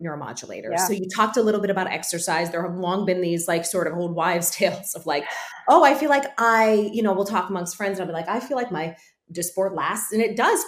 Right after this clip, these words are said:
Speaker 1: pretty much, like, six months. Does
Speaker 2: Right.
Speaker 1: why is that? And why do some people seem to metabolize it faster, whereas a filler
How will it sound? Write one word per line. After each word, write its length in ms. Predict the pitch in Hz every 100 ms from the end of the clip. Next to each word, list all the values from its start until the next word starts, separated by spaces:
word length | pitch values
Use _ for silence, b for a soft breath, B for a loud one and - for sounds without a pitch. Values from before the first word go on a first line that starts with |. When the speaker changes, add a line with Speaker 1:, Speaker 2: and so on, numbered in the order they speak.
| -
Speaker 1:
pretty 260 | 240 339
much, 320 | 254 240 254 208
like, 180 | 165
six 500 | - - - 311 - 240
months. 400 | 196 - - B B B
Does 120 | 220 208
Speaker 2:
Right. 180 | 151 - _ _ -
Speaker 1:
why 340 | 208 220 262
is 260 | 269 247 214
that? 200 | 160 151
And 140 | 175
why 140 | 180 208
do 100 | 233
some 240 | 220 202
people 460 | 208 214 214 196 185
seem 220 | 208 190
to 60 | 170
metabolize 680 | 170 180 175 160 151 147
it 140 | - -
faster, 400 | 185 160 - 156
whereas 380 | 165 175 175 175
a 40 |
filler 560 | - - 330 185 165